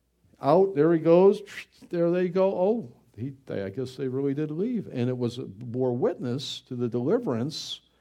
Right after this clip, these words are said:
that Jesus just provided this man in this rather strange story in, in these events. We saw the pigs. There they went. That, that, wow.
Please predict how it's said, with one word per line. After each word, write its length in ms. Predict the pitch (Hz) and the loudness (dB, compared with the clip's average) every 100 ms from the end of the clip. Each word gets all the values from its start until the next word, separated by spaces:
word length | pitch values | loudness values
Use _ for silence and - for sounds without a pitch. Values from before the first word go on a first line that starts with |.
| _ _ - _ - | _ _ -20 _ -6
that 300 | 147 135 - | 0 0 0
Jesus 380 | 139 151 160 - | 0 0 -2 -4
just 280 | 160 170 | -4 -2
provided 640 | 220 165 123 113 120 135 131 | -4 -2 0 0 0 -2 0
this 400 | 135 135 - 185 | 0 0 -6 -8
man 340 | 233 190 98 | -4 -4 -4
in 160 | 101 120 | -4 -2
this 240 | 127 - | -2 -4
rather 320 | 147 139 135 | -2 -2 -2
strange 680 | 127 - 165 156 165 165 - | -6 -10 -8 -4 -4 -4 -8
story 420 | - 208 190 101 | -12 -6 -4 -4
in, 180 | 87 95 104 | -6 -10 -10
in 160 | 104 | -8
these 240 | 120 123 139 | -6 -6 -8
events. 540 | 131 233 214 - - _ _ _ _ _ _ _ _ | -10 -12 -14 -18 -20 _ _ _ _ _ _ _ _
We 140 | 123 127 | -6 -6
saw 240 | 127 147 | -2 -4
the 80 | 147 | -4
pigs. 420 | - 180 185 110 | -4 -4 -4 -8
There 140 | 123 131 | -6 -4
they 100 | 135 | -4
went. 220 | 135 156 - - - - _ | -4 -8 -10 -20 -20 -20 _
That, 240 | 156 156 - | -10 -8 -8
that, 220 | 175 - | -12 -8
wow. 720 | 131 135 180 185 147 82 | -8 -6 -6 -6 -8 -8